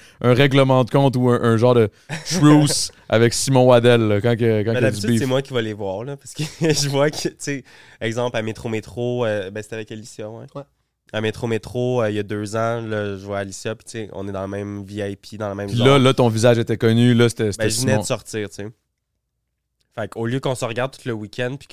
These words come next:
Speaker 2: qu'on s'ignore, puis qu'on se fasse des gros yeux, à un moment donné, euh, j'ai attendu en fin de soirée, qu'on a une coupe de verre
Speaker 1: Quand
Speaker 2: dans
Speaker 1: elle est
Speaker 2: le
Speaker 1: bien
Speaker 2: nez.
Speaker 1: torchée, là.
Speaker 2: <laughs> Non, non, mais juste un peu cocktail,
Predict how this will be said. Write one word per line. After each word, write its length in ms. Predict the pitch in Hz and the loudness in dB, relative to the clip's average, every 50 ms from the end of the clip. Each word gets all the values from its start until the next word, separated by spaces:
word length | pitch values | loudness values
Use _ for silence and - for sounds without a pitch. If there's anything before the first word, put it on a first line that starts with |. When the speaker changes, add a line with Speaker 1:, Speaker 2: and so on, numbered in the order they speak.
| 117 | -8
Speaker 2:
qu'on 720 | 104 104 101 101 101 101 101 101 98 95 95 98 98 98 101 | -8 -6 -6 -6 -6 -6 -6 -8 -8 -8 -8 -8 -8 -8 -10
s'ignore, 540 | - - - 117 107 107 104 107 113 113 - | -10 -10 -10 -8 -6 -4 -2 -2 -4 -4 -6
puis 80 | _ | _
qu'on 100 | - 107 | -12 -12
se 60 | 101 - | -10 -8
fasse 140 | 110 104 | -8 -8
des 100 | 101 107 | -8 -8
gros 200 | 101 95 95 98 98 | -8 -8 -10 -10 -10
yeux, 180 | 95 101 110 113 | -10 -8 -6 -6
à 40 | 113 | -6
un 40 | |
moment 140 | 101 101 101 | -6 -6 -6
donné, 200 | 101 104 107 104 98 | -6 -6 -6 -6 -8
euh, 80 | 92 - _ _ _ _ | -8 -12 _ _ _ _
j'ai 100 | _ - | _ -10
attendu 280 | 107 - 110 113 113 117 | -8 -6 -6 -6 -4 -4
en 100 | 123 120 | -4 -4
fin 160 | - - 117 | -4 -4 -8
de 60 | 113 | -8
soirée, 480 | - - 120 107 104 101 104 110 117 123 - _ _ _ _ _ _ _ _ | -4 -2 -2 -2 -2 -2 -4 -8 -8 -10 -12 _ _ _ _ _ _ _ _
qu'on 120 | - 104 104 | -10 -6 -4
a 100 | 104 104 | -4 -4
une 100 | 101 98 | -6 -8
coupe 140 | - 110 | -10 -8
de 80 | 104 107 | -8 -6
verre 120 | 104 104 | -4 0
Speaker 1:
Quand 80 | 107 131 | 0 2
Speaker 2:
dans 40 | 104 | 4
Speaker 1:
elle 40 | 127 | 4
est 20 | |
Speaker 2:
le 60 | 120 113 | 4 4
Speaker 1:
bien 100 | 123 120 | 4 4
Speaker 2:
nez. 40 | 117 | 4
Speaker 1:
torchée, 460 | - 117 104 - - 113 113 120 123 | 4 2 0 0 0 0 2 2 0
là. 60 | 123 127 123 - | -2 -2 0 2
Speaker 2:
<laughs> 140 | - - 175 | 2 2 2
Non, 140 | 165 156 143 | 0 -2 -2
non, 140 | 160 143 120 | 0 -2 -2
mais 180 | 104 104 98 - _ _ _ - - - _ _ | -4 -6 -12 -14 _ _ _ -20 -20 -20 _ _
juste 240 | - 113 120 117 - | -12 -10 -10 -8 -6
un 80 | 117 104 | -8 -8
peu 120 | - 117 | -8 -8
cocktail, 460 | 104 117 101 101 _ - 107 110 117 | -8 -8 -8 -8 _ -8 -6 -6 -6